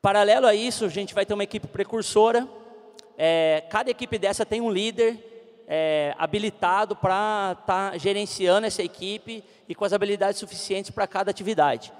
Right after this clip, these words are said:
Essa equipe precursora, ela vai chegar à cidade,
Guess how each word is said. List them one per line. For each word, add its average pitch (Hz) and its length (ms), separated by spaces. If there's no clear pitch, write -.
Essa 196 220
equipe 240 300
precursora, 226 960
ela 202 180
vai 202 160
chegar 208 380
à 262 40
cidade, 240 680